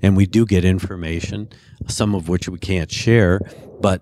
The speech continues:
at least it gives us a basis of understanding to at least enlighten you, the listener, to where the investigation's going, where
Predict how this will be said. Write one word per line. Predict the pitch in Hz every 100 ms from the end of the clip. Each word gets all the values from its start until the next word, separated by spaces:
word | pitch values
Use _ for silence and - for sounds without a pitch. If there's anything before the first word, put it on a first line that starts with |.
| 101
at | 95
least | 101 110 101 95
it | -
gives | 104 98 -
us | 92 -
a |
basis | - 98 95 - 90 82
of | 82 82
understanding | 98 98 85 - - 98 107 90 85 -
to | - 95 87 87 95
at | 82
least | 85 95 -
enlighten | 90 85 92 101 95 95
you, | 92 110 104
the | 90
listener, | 87 110 123 - 80 76 - - - - -
to | - 104 90 85 -
where | - 87 90 104 107
the | 101
investigation's | 98 101 98 - 95 87 - 87
going, | 87 87 87 92 - -
where | - 104 101